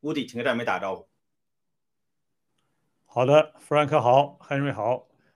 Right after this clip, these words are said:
Speaker 2: 呃，全球的战友们好，我是 Woody 文斌，谢谢。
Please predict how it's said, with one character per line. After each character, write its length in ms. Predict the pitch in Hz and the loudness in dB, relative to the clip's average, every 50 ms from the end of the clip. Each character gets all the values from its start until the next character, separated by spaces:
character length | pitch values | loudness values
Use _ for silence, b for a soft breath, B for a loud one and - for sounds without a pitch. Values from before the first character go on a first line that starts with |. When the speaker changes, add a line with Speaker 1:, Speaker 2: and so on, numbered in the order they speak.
| _ _ _ | _ _ _
Speaker 2:
呃， 260 | - 127 120 120 120 117 | -8 -8 -6 -6 -8 -8
全 180 | - - 127 120 | -10 -14 -14 -12
球 140 | - 127 | -10 -10
的 160 | 123 131 127 123 | -8 -8 -8 -6
战 160 | - 151 131 | -4 -4 -4
友 60 | 127 | -4
们 120 | 131 135 | -6 -8
好， 300 | 110 117 107 113 - _ _ _ _ _ _ _ - | -6 -6 -6 -6 -8 _ _ _ _ _ _ _ -10
我 160 | - 123 123 | -8 -8 -8
是 260 | - - 143 139 139 | -6 -6 -4 -4 -4
Woody 400 | 143 156 156 160 143 147 131 117 | -2 -4 -4 -4 -4 -4 -6 -6
文 180 | 104 120 135 135 | -6 -8 -10 -8
斌， 280 | 131 131 135 139 143 _ _ _ _ | -8 -8 -10 -10 -14 _ _ _ _
谢 160 | _ - 117 | _ -12 -10
谢。 260 | 104 120 117 107 101 | -8 -6 -8 -8 -8